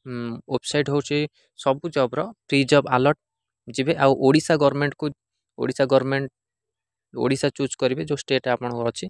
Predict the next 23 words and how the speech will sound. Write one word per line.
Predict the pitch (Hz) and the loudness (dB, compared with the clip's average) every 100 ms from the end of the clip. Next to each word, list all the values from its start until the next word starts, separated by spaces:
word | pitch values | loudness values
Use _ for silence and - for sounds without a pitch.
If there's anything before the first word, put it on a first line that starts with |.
| _ _ _ _ | _ _ _ _
ସେ | 139 | -8
ଟେ-, | - 131 | -4 -4
ଷ୍ଟେଟ୍ | 123 - - 131 - | -4 -8 -4 -4 -4
ଚୁ-, | 135 - _ | -4 -4 _
ଚୁଜ୍ | - 135 - | -8 -8 -4
କଲେ | 127 143 | -4 -4
ଆପଣ | 131 127 147 - _ _ _ _ _ _ _ _ - - | -4 -6 -10 -12 _ _ _ _ _ _ _ _ -20 -4
ଜବ୍ର | 120 123 127 | 0 2 2
ଡିଟେଲ୍ସ | 113 - 127 - | -2 -8 -8 -4
ଜାଣିପାରିବେ। | 120 117 120 120 120 139 _ _ _ _ _ - | 0 0 0 -4 -6 -8 _ _ _ _ _ -6
ତ | 131 127 127 - | 0 0 0 -4
ନେକ୍ସଟ | 143 151 - | 0 0 0
ଜବ୍ | 156 147 | 0 2
ଆପଣଙ୍କର | 139 151 147 143 151 _ _ | 0 -2 -6 -4 -8 _ _
ଓ | 165 180 | 2 2
ଏମ୍ | 185 | 2
ସି | - 180 | 2 4
ଲିମିଟେଡ। | 147 147 143 120 - _ _ _ - | 4 4 2 0 -2 _ _ _ -4
ଓ | 143 156 | 2 2
ଏମ୍ | 160 | 2
ସି | - | -2
ଲିମିଟେଡ | 156 156 - 147 | -2 -2 -4 -6
ଆପଣଙ୍କର | 139 147 143 135 | -6 -4 -6 -4